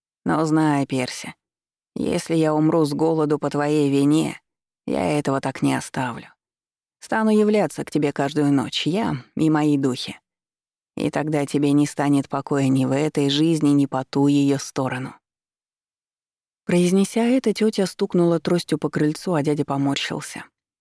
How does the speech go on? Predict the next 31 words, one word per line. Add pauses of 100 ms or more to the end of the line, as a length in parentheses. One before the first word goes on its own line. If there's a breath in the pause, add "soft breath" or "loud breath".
(160)
«Оставь
свои
глупые
шутки
Чикота
для
других,
Прим. (100)
Я
знаю
тебя
как
облупленную,
и
меня
ими
не
пронять». (760)
«Это
ты
зря», (380)
усмехнулась
тётя
Прим. (600)
И
я
была
полностью
с
ней
согласна.